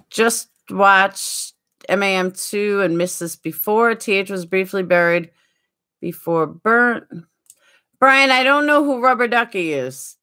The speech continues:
Someone mentioned them last night. Um,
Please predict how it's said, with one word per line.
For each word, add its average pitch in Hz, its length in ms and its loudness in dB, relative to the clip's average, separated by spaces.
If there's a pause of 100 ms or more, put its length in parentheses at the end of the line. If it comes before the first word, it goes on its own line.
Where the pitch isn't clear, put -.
(120)
Someone 277 420 0
mentioned 254 400 0
them 233 160 0
last 214 360 2
night. 185 440 0 (2000)
Um, 143 720 -8